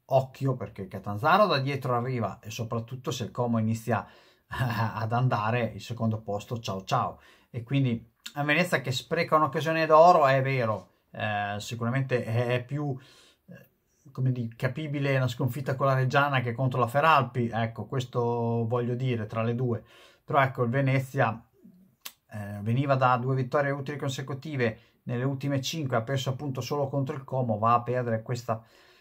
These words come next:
partita sporca per quanto sia contro la Reggiana. Vedremo dalla prossima appunto contro l'Ascoli ad Ascoli se ne approfitterà e appunto vedremo cosa farà.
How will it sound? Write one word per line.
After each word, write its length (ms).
partita 920
sporca 760
per 140
quanto 460
sia 600
contro 300
la 100
Reggiana. 500
Vedremo 580
dalla 280
prossima 540
appunto 580
contro 400
l'Ascoli 480
ad 100
Ascoli 440
se 680
ne 160
approfitterà 840
e 140
appunto 460
vedremo 360
cosa 220
farà. 280